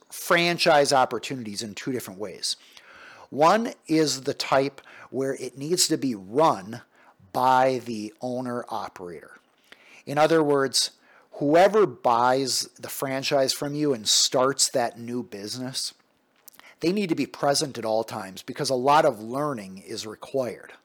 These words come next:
The other type is where the processes can be learned by a team of employees and the manager or the owner-operator doesn't actually need to be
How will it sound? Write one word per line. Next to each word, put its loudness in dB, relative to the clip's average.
The 2
other 6
type -10
is 0
where 4
the -6
processes 0
can -8
be -6
learned -6
by 4
a -10
team -8
of -6
employees -4
and -10
the -6
manager -4
or -8
the -6
owner-operator -2
doesn't -2
actually -8
need -14
to -14
be -16